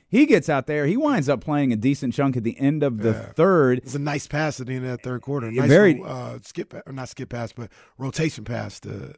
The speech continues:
Speaker 2: Harrison Barnes.
Speaker 1: And then he plays into the fourth, and I didn't realize it totaled six minutes. I thought it totaled, like, four.
Speaker 2: I thought it was two and a half.
Speaker 1: Nah, that, well,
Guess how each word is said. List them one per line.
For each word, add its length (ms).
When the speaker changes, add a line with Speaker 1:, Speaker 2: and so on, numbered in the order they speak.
Speaker 2:
Harrison 300
Barnes. 280
Speaker 1:
And 120
then 100
he 60
plays 320
into 160
the 80
fourth, 560
and 100
I 80
didn't 200
realize 460
it 120
totaled 280
six 300
minutes. 260
I 60
thought 180
it 80
totaled, 300
like, 200
four. 500
Speaker 2:
I 100
thought 160
it 80
was 140
two 240
and 100
a 40
half. 420
Speaker 1:
Nah, 180
that, 240
well, 360